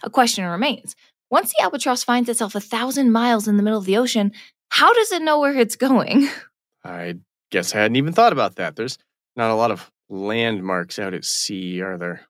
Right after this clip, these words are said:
Speaker 1: <laughs> Not, not landmarks, technically. Uh, no. So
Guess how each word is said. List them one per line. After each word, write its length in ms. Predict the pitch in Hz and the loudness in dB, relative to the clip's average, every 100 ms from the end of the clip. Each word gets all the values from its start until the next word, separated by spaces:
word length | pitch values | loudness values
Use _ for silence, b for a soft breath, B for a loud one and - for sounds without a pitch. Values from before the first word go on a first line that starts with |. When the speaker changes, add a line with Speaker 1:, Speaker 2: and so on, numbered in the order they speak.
| - | 0
Speaker 1:
<laughs> 600 | 233 254 233 269 277 247 | 4 4 4 2 0 2
Not, 380 | 247 254 226 B B | 4 4 2 B B
not 220 | 220 233 | 2 2
landmarks, 840 | - 196 202 202 208 202 160 160 - | 2 2 4 6 4 4 2 2 0
technically. 540 | 160 170 170 151 147 | -2 -2 -4 -4 0
Uh, 360 | - 175 170 160 | 4 6 6 2
no. 300 | 175 156 156 | 0 0 -2
So 420 | - 175 160 160 | -2 2 2 0